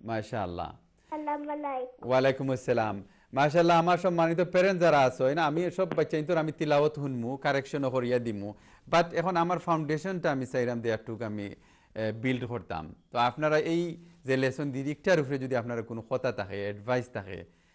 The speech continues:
Speaker 1: যে কিভাবে আমরা বাচ্চা ইন্তরে ফলো আপ করতাম আমরা লেসনটা, আপনারা ও ব্যাপারে আলোচনা করুক। তিলাওয়াত অবশ্যই শুনমু,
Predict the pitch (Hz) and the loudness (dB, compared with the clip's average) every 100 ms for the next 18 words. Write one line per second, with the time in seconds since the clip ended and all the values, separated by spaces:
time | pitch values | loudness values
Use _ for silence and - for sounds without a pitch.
0 | _ - 113 - 123 120 120 110 113 110 | _ -10 -8 -4 -2 0 0 -2 -4 -4
1 | 117 107 120 113 - 123 135 120 - 101 | -6 -8 -4 -6 -4 0 2 2 -2 -6
2 | 107 101 104 104 98 107 98 95 98 101 | -6 -4 -4 -6 -8 -10 -8 -6 -6 -6
3 | 101 98 120 113 110 110 104 - 101 101 | -6 -6 -6 -6 -6 -6 -8 -10 -12 -12
4 | 98 101 95 90 107 117 190 196 202 190 | -10 -10 -10 -12 -12 -4 0 2 0 -4
5 | 190 196 139 127 117 | -6 -8 -6 -6 -6